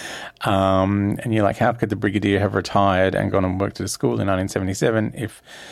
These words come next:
Sarah knew the Brigadier in nineteen eighty?" Like, so it's all very confusing, uh, about when things were set. The main problem with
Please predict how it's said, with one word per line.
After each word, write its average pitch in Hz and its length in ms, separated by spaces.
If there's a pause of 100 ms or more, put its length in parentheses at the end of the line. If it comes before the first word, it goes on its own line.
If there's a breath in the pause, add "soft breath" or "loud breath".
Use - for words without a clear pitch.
(280 loud breath)
Sarah 98 760 (140)
knew 107 580
the 104 120
Brigadier 92 720
in 95 120
nineteen 95 380
eighty?" 101 260
Like, 107 220
so 120 180
it's 117 140
all 135 220
very 117 320
confusing, 95 680 (420 loud breath)
uh, 98 280
about 104 300
when 101 180
things 98 240
were 104 80
set. - 400 (400 loud breath)
The 123 460
main 151 360
problem 120 380
with - 260